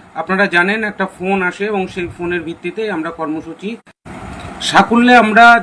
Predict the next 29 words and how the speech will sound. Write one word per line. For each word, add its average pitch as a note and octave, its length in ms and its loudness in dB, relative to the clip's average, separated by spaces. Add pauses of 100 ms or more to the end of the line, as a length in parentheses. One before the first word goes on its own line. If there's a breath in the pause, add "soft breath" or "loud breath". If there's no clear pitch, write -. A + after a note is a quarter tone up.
দেড় F#3 220 4
দিন G#3+ 180 0
মতো G#3+ 260 -2
কর্মসূচি F#3+ 580 -2
করার F3 320 2
পরেই F#3 420 -4 (440 loud breath)
একটা F#3 220 0
ফোনের F3+ 380 0
ভিত্তিতে F3+ 480 -4
আমরা E3+ 520 4 (220)
কর্মসূচিটাকে D#3+ 680 -6
স্থগিত C#3 360 -10
করেছিলাম। E3 480 -8 (500 loud breath)
এবং, G#3+ 440 -2
আহ, F#3 140 -2
ততক্ষণে A3 1000 -4
প্রায় G3+ 340 2
বারো F3+ 300 2
হাজার G3+ 400 -2
মতো G3 240 -4
কমেন্ট, F3+ 460 -4
আহ, D#3+ 1000 -2
হয় D#3 360 0
ওই E3+ 160 -2
পোস্টের E3 440 -8
উপরে। E3 400 -8 (440 loud breath)
তার D#3+ 180 0
মধ্যে F#3 380 -2
সলিড F#3+ 400 -6